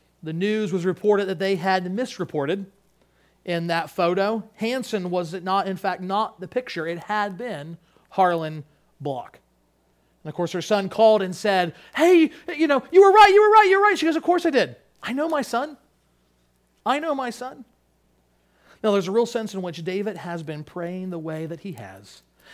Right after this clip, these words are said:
that he has confidence in God despite the mocking comments and the actions of his enemies to the contrary, because he knew his God. God, God was not just an idea.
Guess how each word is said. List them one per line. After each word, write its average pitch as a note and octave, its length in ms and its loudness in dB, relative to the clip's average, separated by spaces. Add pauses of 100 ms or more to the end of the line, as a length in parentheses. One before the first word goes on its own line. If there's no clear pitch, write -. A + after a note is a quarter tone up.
that E3+ 100 -2
he E3 60 0
has C#3 280 -8
confidence G#3 1120 -8 (240)
in E3+ 240 -8
God F#3 400 0
despite F#3+ 600 -6
the E3 80 -6
mocking F#3 480 -6
comments G3+ 760 -8 (240)
and E3 140 -8
the D#3 140 -12
actions G#3 380 0
of G#3 100 -2
his G3 100 -4
enemies G3+ 280 -6
to F#3 60 -16
the F#3 60 -10
contrary, D3+ 600 -8 (300)
because D#3 560 -14
he D#3+ 260 -14
knew C#3+ 420 -16
his A2+ 280 -20
God. A2+ 340 -20 (1500)
God, E3 200 -8
God F#3 100 -4
was G3+ 140 -6
not F#3+ 180 -4
just F#3+ 160 -8
an F#3 80 -6
idea. D3+ 520 -10